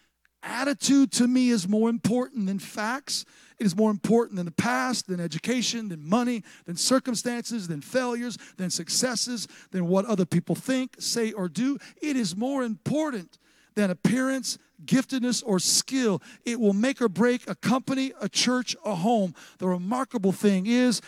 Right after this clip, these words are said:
we have a choice every day regarding the attitude we embrace for that day. We cannot change our past.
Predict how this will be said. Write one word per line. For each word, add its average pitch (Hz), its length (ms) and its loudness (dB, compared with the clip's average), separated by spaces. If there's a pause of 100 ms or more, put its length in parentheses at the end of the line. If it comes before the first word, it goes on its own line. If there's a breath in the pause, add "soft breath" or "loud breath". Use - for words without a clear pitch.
(140)
we 208 180 2
have 175 200 -2
a 160 60 -4
choice 226 520 2 (160)
every 208 420 -2
day 156 300 -2
regarding 175 520 -2
the 160 180 -6
attitude 214 640 -2
we 202 160 -2
embrace 180 460 -2
for 226 240 4
that 151 240 -4
day. 127 280 -10 (320 loud breath)
We 180 80 4
cannot 185 320 -2
change 185 340 0
our 147 140 -4
past. 254 600 -2